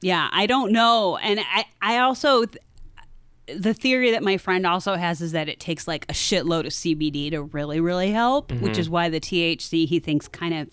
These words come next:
Speaker 1: co-balances that and sort of works a little better if you have both. So I, I, I don't know. I could have had that in my mind and just been biased, but I swear that, like, having the balance of the two seems to work best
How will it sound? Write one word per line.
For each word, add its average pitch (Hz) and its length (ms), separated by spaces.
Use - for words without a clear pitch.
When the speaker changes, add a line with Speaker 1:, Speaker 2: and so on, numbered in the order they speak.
Speaker 1:
co-balances 160 680
that 151 240
and 143 100
sort 151 220
of 143 280
works 180 300
a 180 40
little 147 220
better 180 480
if 156 140
you 175 60
have 156 140
both. 160 460
So - 280
I, 240 260
I, - 260
I 285 160
don't 240 200
know. 175 220
I 156 100
could 214 160
have 196 100
had 180 120
that 160 220
in 170 80
my 196 120
mind 226 340
and 185 120
just - 160
been 156 140
biased, 160 600
but 156 280
I 226 140
swear 180 460
that, 151 200
like, 160 200
having 151 360
the 160 100
balance 196 680
of 277 100
the 311 100
two 330 340
seems 202 360
to 185 80
work 165 220
best - 520